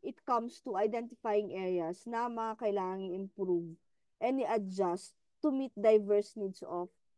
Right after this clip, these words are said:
service user. So, usually, ginagamit ang mga itong care home feedback form to assess yung basic services ng, ah, facility. So,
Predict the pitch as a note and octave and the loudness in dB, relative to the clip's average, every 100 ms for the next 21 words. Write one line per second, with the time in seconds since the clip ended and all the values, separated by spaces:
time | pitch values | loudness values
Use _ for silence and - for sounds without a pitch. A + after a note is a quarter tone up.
0 | _ - B3 G3+ G#3+ G3+ E3+ - F3 D#3 | _ 0 2 2 0 -2 -4 -2 -4 -4
1 | _ _ - C#4 D4+ D#4+ D4 A#3+ B3+ B3 | _ _ -4 0 2 2 0 -2 -2 4
2 | A#3+ A#3+ A#3 A#3 A#3 A3+ A3 G#3+ G#3 - | 4 4 -4 -6 -6 -6 -4 -4 -4 -6
3 | A#3 A3 A#3 A#3 A#3 A3+ A3 A3+ F#3+ G3+ | -8 -4 -4 -2 -4 -8 -8 -8 -2 -2
4 | - - G#3 F#3+ G#3 _ _ _ D4+ D4 | -2 -2 0 0 -6 _ _ _ -2 0
5 | C#4+ D4 - - A#3 D4 A#3+ - - _ | 0 -2 -4 -4 -2 0 -2 -4 -16 _
6 | - B3 A#3+ A3+ A3+ - - - G#3+ F#3+ | -6 -2 0 -2 -2 -6 -10 2 4 4
7 | G3+ G#3+ F#3+ - F3+ F#3 A3 _ _ _ | 0 -4 -4 -4 -4 -4 -10 _ _ _
8 | _ _ G3 F#3+ F3 A3 A#3 G#3+ F3 - | _ _ 0 2 2 -2 -4 -6 -6 -6
9 | E3 - _ _ _ _ _ _ _ _ | -8 -8 _ _ _ _ _ _ _ _
10 | _ _ _ _ _ _ _ _ _ _ | _ _ _ _ _ _ _ _ _ _
11 | _ _ _ _ _ - D4 | _ _ _ _ _ 2 2